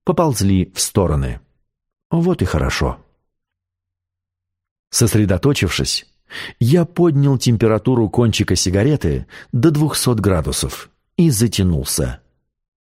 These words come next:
Будем ждать, будем нарушать маленькие незыблемые правила. Люди текли мимо, обходя меня на расстоянии метра.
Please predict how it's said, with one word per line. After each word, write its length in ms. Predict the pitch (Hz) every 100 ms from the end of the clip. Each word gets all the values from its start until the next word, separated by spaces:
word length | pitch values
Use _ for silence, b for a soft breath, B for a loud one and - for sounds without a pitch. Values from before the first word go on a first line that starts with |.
| _ -
Будем 380 | 147 135 104
ждать, 520 | 76 71 69 - - - _ _ _
будем 380 | 101 113 95 92
нарушать 640 | 80 71 - 127 110 - _ B B B B
маленькие 880 | 107 127 156 147 131 - 117 107
незыблемые 800 | 101 98 78 87 80 87 80 85
правила. 640 | - 101 82 64 57 64 - _ _ _ _ _ _ _ _ _ _ _ _ _
Люди 400 | 156 190 180 156
текли 500 | 147 - 139 95 98
мимо, 520 | 95 92 87 69 60 - B B B B
обходя 500 | 101 92 107 107 156
меня 400 | 139 131 123 120 -
на 140 | 170
расстоянии 840 | 165 135 - 101 92 80 82 78
метра. 560 | 78 90 71 - 62